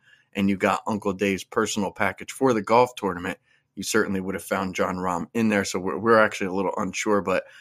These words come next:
we know we gave out a lot of winners last week and, uh, some profitable information. So we're gonna go ahead and try to do that once again. Now, Uncle Dave, we have the three M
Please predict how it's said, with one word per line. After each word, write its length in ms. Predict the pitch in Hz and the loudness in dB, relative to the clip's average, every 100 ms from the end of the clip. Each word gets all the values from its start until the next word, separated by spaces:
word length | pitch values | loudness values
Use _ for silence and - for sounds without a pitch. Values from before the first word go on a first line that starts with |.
| - - | -10 0
we 100 | 107 | 4
know 120 | 135 | 6
we 120 | 143 | 6
gave 200 | 120 117 | 6 6
out 100 | 110 | 6
a 80 | 98 | 6
lot 240 | 101 104 | 6 4
of 100 | 101 | 4
winners 320 | 110 113 98 | 2 2 2
last 300 | 92 95 98 | 2 0 0
week 260 | 104 98 90 | -2 -2 -2
and, 140 | 92 | -4
uh, 120 | 92 90 | -4 -6
some 180 | 95 | -8
profitable 520 | 90 101 101 101 90 - | 0 0 0 -4 -10 -6
information. 640 | 98 - 95 98 - 92 | -8 -6 -4 -2 -4 -8
So 280 | 90 104 101 _ _ _ - | -2 0 0 _ _ _ -8
we're 80 | 104 | -2
gonna 160 | 104 | 0
go 120 | 104 92 | 2 2
ahead 180 | 104 | 2
and 100 | 92 | 0
try 180 | - 101 | 0 2
to 100 | 95 | 2
do 180 | 92 98 | -2 0
that 240 | 95 90 | 0 -2
once 340 | 95 101 98 - | -2 -2 -2 -6
again. 300 | 87 104 101 | -4 0 2
Now, 100 | 107 | 0
Uncle 180 | 123 113 | 0 2
Dave, 200 | 127 113 | 2 4
we 100 | 117 | 2
have 100 | 101 | 0
the 80 | |
three 300 | 95 120 123 - | -4 -2 -4 0
M 220 | 117 | 0